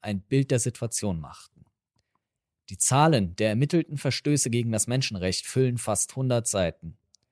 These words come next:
Zu diesen Verbrechen zählen die organisierten Tötungen von Zivilisten in Butscha,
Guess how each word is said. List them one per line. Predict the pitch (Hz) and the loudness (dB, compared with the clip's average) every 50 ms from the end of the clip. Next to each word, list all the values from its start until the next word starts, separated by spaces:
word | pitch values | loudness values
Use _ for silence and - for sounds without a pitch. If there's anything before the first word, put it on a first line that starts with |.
| _ _ _ _ _ _ _ _ _ _ _ - | _ _ _ _ _ _ _ _ _ _ _ -4
Zu | - 127 | -2 2
diesen | 104 127 151 151 190 165 | 4 4 4 4 2 2
Verbrechen | - - 151 131 127 120 113 - - 87 82 73 | 2 2 2 4 4 4 4 4 2 -2 -4 -4
zählen | - - - 113 113 117 117 117 | -2 0 0 2 2 2 2 2
die | 110 110 113 - | 0 -2 -2 0
organisierten | 123 127 123 123 123 123 113 104 135 156 165 - 151 135 | 0 0 2 0 0 0 0 2 2 2 2 0 -4 -8
Tötungen | - - 147 147 - 151 139 139 139 135 131 | -4 -2 -2 0 2 0 0 2 0 -2 -2
von | - - 120 | -2 -4 -2
Zivilisten | 113 - - 113 110 110 113 131 127 - - - - 127 | -2 -2 -2 -2 -2 0 0 0 2 0 0 -2 -4 -6
in | 117 120 113 101 | -4 -4 -4 -4
Butscha, | 110 101 92 - - - 85 78 78 | -4 -4 -4 -4 -4 -4 -4 -4 -6